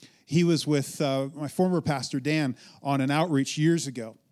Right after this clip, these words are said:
And they're in Afghanistan on a cargo truck. And most of the team's in the back, and he's in the front. They're stopped in the middle of the night driving through the desert, and he's out trying to put his contacts in, um, by the headlights. And as he's out there,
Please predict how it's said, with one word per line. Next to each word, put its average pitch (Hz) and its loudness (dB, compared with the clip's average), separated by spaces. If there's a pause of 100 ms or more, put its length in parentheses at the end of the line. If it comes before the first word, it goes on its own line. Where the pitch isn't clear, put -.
(460)
And 156 -4
they're 190 0
in 190 -2
Afghanistan 170 -2
on 131 -4
a 127 -6
cargo 160 -2
truck. - -8 (540)
And 151 0
most 180 2
of - -2
the 170 0
team's 165 0
in 160 -4
the 147 -2
back, 156 -2
and 131 -6
he's 170 2
in 180 0
the 151 0
front. 151 0
They're 131 -4
stopped 180 -2
in 165 2
the 151 2
middle 160 2
of 135 -2
the 143 -2
night 147 0
driving 147 0
through 147 -2 (240)
the 160 2
desert, 156 2 (160)
and 151 0
he's 180 2
out 170 0
trying 170 0
to 170 -2
put 170 -6
his 143 -6
contacts 180 -4
in, 143 2 (340)
um, 135 -2 (160)
by 147 2
the 139 2
headlights. 143 -2 (420)
And 160 0
as 208 2
he's 180 2
out 180 2
there, 143 0